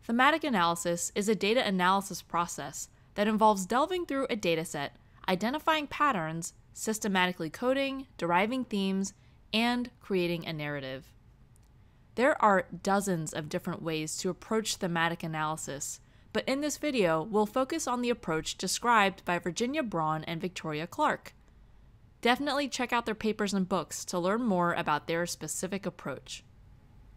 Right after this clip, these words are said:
Let's delve into the step-by-step breakdown of thematic analysis. The first step is to familiarize yourself with your data. If your data is in the form of audio files, get them transcribed.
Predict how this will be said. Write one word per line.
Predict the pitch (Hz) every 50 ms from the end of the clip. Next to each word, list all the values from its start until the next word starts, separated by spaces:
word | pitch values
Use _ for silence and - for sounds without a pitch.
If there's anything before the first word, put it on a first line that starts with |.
| - - - - - - - - - - - - - - - - - -
Let's | 208 240 247 - -
delve | - 247 247 247 214
into | 226 226 202 170 170 - 180
the | 160 170
step-by-step | - - - 262 294 - - 320 311 - - - 262 254 -
breakdown | 220 220 226 220 - 240 220 220 220 208 -
of | - 196 226 240 233
thematic | - - - 262 240 196 165 165 165 170 - 185
analysis. | 170 160 147 147 143 143 147 - - 143 151 165 - - - - - - - - - - - - - - - - - - - - - - - - - - - - - -
The | 233 226
first | - - 311 330 - -
step | - - 156 160 - - - -
is | - 190 -
to | 240 220
familiarize | - 233 214 214 214 247 269 294 294 285 294 294 269 -
yourself | 311 302 - - - 165 156 156 - - -
with | - 165 165 - -
your | 175 185
data. | 175 240 254 254 185 156 143 143 - - - - - - - - - - -
If | - 220 -
your | 277 262
data | 208 247 254 285 311 359 349 -
is | - 226 226
in | 226 214
the | 214
form | 208 - 180 175 175 170 -
of | 170 165 -
audio | 170 160 165 175 185 202 214
files, | 208 - 247 240 247 254 262 262 262 254 - - - - - - -
get | - 247 254
them | - 302 285
transcribed. | - - 269 262 - - - 262 247 202 160 147 151 - -